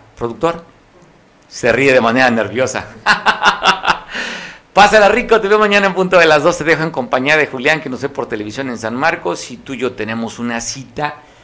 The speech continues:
que no nos puedes dejar hablando solos. Así es que te veo a las dos mañana, de dos a tres.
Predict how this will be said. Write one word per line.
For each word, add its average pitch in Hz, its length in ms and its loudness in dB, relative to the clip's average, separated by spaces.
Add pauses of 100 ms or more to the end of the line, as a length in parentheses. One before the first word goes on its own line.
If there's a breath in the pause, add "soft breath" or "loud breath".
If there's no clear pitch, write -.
(220 loud breath)
que 104 160 -2
no 117 320 -6 (180)
nos 110 160 -10
puedes 110 300 -8
dejar 92 280 -8
hablando 87 380 -8
solos. - 540 -16 (140)
Así 92 140 -16
es 110 60 -14
que 131 100 -12
te 104 120 -10
veo 104 100 -4
a 107 40 -2
las 101 180 -6
dos 117 180 -8
mañana, 120 440 -6 (280 loud breath)
de 104 80 -12
dos 117 160 -6
a - 80 -8
tres. - 320 -10